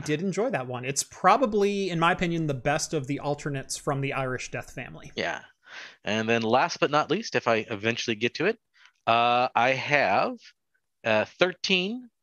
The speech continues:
Speaker 2: Blood Orange Kolsch from, uh, Crystal Springs Brewing.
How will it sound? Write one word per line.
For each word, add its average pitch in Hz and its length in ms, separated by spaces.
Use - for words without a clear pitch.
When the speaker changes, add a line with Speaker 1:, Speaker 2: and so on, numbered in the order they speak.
Speaker 2:
Blood 117 300
Orange 185 300
Kolsch - 420
from, 131 760
uh, 113 240
Crystal - 320
Springs 180 480
Brewing. 139 520